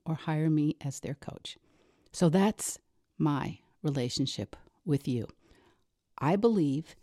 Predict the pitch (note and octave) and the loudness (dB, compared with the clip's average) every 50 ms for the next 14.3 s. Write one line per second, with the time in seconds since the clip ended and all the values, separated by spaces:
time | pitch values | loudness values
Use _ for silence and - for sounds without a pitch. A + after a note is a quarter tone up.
0 | _ _ _ _ _ _ _ - - D#3+ D#3 D#3 D3 C#3+ B2+ A2+ A2+ C#3+ G3 A#3 | _ _ _ _ _ _ _ 0 2 4 6 6 4 4 2 0 -2 -4 -6 -6
1 | - _ _ _ _ _ _ _ _ _ _ _ _ _ _ - A#3+ C#4 - - | -8 _ _ _ _ _ _ _ _ _ _ _ _ _ _ 4 4 4 4 4
2 | A#3 A3+ G#3+ - _ - F#3 E3+ D#3+ - - D3 C3 A#2+ A2+ - - - - - | 0 0 0 -2 _ -2 -2 -2 -2 -2 -4 -4 -6 -6 -8 -8 -12 -14 -14 -16
3 | - - _ _ _ _ _ _ _ - - - - - - - - G#3 G#3 G#3+ | -16 -18 _ _ _ _ _ _ _ -20 -20 -20 -20 -20 -12 -2 2 2 4 4
4 | G3+ - A3 A#3+ E4 G4 A4 - - C#4 - - G3+ - _ - F#3 G3+ C4 - | 4 4 4 4 6 4 2 4 2 2 4 4 -2 -2 _ 2 2 2 2 2
5 | - - - B2+ A#2+ G2+ F#2+ F2 C3+ - _ _ - - - _ _ - F#3+ E3+ | -2 -6 -4 -4 -4 -4 -4 -6 -8 -10 _ _ -20 -20 -20 _ _ 0 4 4
6 | E3 E3+ E3 F#3 F3+ - - - F#3 F#3+ G#3 G3 D#3 D#3+ - - D#3+ D#3+ - - | 6 6 6 4 2 0 0 2 2 2 4 2 2 0 0 2 0 0 2 0
7 | F3+ E3 - - - D#3 D3+ - _ _ _ _ _ _ _ _ _ _ - - | -2 -2 -2 -2 0 0 0 -2 _ _ _ _ _ _ _ _ _ _ -10 -10
8 | C3 - - - C#3 C3+ B2 A2+ A2 - - C3+ C#3 - - A3+ A#3 A#3 - - | -10 -8 -4 -4 -2 0 0 -2 -2 -4 -6 -8 -8 -4 -4 -4 -4 -4 -10 -12
9 | - - - _ _ _ _ _ _ _ _ _ _ - C#3 - - - F#3 E3+ | -12 -12 -14 _ _ _ _ _ _ _ _ _ _ -12 -12 -10 -4 0 2 4
10 | E3 D#3 D#3 C#3+ D3+ F#3+ G3+ A3 A#3+ - - - _ _ _ _ _ _ _ _ | 4 4 4 2 2 0 0 0 -2 -4 -10 -20 _ _ _ _ _ _ _ _
11 | _ _ _ - D3 D3 D3+ - - _ - _ - - E3 D3+ C#3+ D3+ D#3 E3+ | _ _ _ -4 -2 -2 -2 -4 -10 _ -20 _ 0 2 2 4 4 4 4 6
12 | F3 E3+ E3+ F3+ F#3 - F#3 - - _ - - G3 G#3+ - - E3 D3+ D3+ C#3+ | 6 8 6 6 4 2 -4 -8 -8 _ -2 0 0 0 0 0 0 2 2 2
13 | - D3 C#3+ C#3 C#3 - - - E3 D#3 D3+ D#3 E3 E3+ E3+ F3+ F#3+ F#3 - - | 4 4 2 2 2 -2 -8 -2 0 0 2 2 4 4 6 6 4 4 2 2
14 | E3+ E3 F3+ F#3 G3 G#3+ | 2 4 4 4 4 2